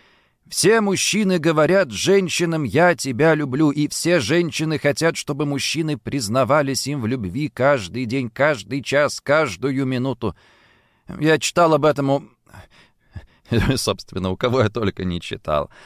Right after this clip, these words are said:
Любой роман, даже если там речь о войне или победах над драконами, не обходился без трех слов, самых, наверное, популярных на любом языке мира.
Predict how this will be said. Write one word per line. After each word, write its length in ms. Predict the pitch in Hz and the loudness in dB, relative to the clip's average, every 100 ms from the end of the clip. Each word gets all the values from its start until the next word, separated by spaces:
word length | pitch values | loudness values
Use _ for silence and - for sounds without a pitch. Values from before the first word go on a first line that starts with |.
| - | -6
Любой 500 | 90 139 127 190 190 | 0 2 4 4 4
роман, 420 | 170 170 160 117 | 4 4 2 0
даже 260 | 87 92 104 | -2 -4 -2
если 360 | 95 - - | -2 -4 -8
там 240 | 95 113 107 | 0 2 4
речь 260 | 127 120 | 2 2
о 80 | 107 | 0
войне 380 | 95 101 104 117 | 2 2 2 0
или 120 | 101 | 0
победах 500 | 90 90 107 104 87 | -2 -2 -2 -2 -4
над 160 | 90 85 | -6 -4
драконами, 600 | 90 90 185 202 151 139 | -2 -2 -2 -4 -4 -4
не 140 | 117 | -2
обходился 680 | 120 - 139 151 208 - 67 | -4 -4 -6 -6 -6 -6 -8
без 260 | 107 101 | -6 -8
трех 320 | - - - - | -6 -6 -6 -10
слов, 400 | - 85 123 - | -6 0 2 0
самых, 380 | - 135 123 - | -6 -6 -8 -12
наверное, 440 | 82 104 101 98 | -6 -4 -4 -6
популярных 800 | - 101 98 95 110 110 95 - | -6 -6 -2 2 4 2 -2 -6
на 100 | 95 | -6
любом 340 | 90 87 104 | -4 -2 -2
языке 480 | 92 92 87 80 87 | -2 -6 -8 -8 -6
мира. 380 | 78 69 - | -6 -10 -14